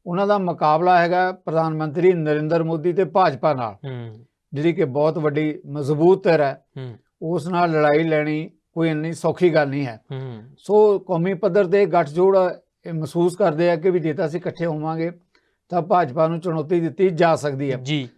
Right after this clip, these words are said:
Speaker 1: ਤੇ ਪੰਜਾਬ ਉਸ ਦਾ ਇੱਕ ਵੱਡਾ ਹਿੱਸਾ ਹੈ।
Speaker 2: ਹੂੰ।
Speaker 1: ਜੇ ਪੰਜਾਬ 'ਚ ਗੱਠਜੋੜ ਨਹੀਂ ਹੋਏਗਾ
Speaker 2: ਹੂੰ, ਹੂੰ।
Speaker 1: ਤਾਂ ਇਸ ਦੀ ਗੱਲ ਦੂਜੇ ਸੂਬਿਆਂ, ਦੂਜੀਆਂ ਥਾਵਾਂ ਤੇ ਵਿਰੋਧੀ ਧਿਰਾਂ ਨੇ ਕਰਨੀ ਕਰਨੀ ਹੈ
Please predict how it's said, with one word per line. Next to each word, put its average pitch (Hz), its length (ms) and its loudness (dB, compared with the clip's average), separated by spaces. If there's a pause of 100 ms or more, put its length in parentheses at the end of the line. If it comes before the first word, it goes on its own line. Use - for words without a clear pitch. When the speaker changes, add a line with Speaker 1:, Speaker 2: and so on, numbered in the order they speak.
(120)
Speaker 1:
ਤੇ 208 100 0
ਪੰਜਾਬ 190 420 2
ਉਸ 196 140 2
ਦਾ 202 100 4
ਇੱਕ 185 120 0
ਵੱਡਾ 175 320 2
ਹਿੱਸਾ 185 240 -2
ਹੈ। 175 200 -6 (120)
Speaker 2:
ਹੂੰ। 127 500 -10
Speaker 1:
ਜੇ 170 100 0
ਪੰਜਾਬ 165 460 0
'ਚ 202 80 0
ਗੱਠਜੋੜ 165 480 0
ਨਹੀਂ 180 260 0
ਹੋਏਗਾ 156 580 2
Speaker 2:
ਹੂੰ, 135 220 -12
ਹੂੰ। 117 160 -16 (340)
Speaker 1:
ਤਾਂ 220 140 0
ਇਸ 202 240 6
ਦੀ 226 140 -2
ਗੱਲ 180 360 4
ਦੂਜੇ 160 360 2
ਸੂਬਿਆਂ, 180 300 0
ਦੂਜੀਆਂ 170 340 -4
ਥਾਵਾਂ 175 280 -4
ਤੇ - 80 0
ਵਿਰੋਧੀ 190 280 0
ਧਿਰਾਂ 185 280 -2
ਨੇ 185 140 -4
ਕਰਨੀ 214 320 0
ਕਰਨੀ 196 320 2
ਹੈ 131 140 -6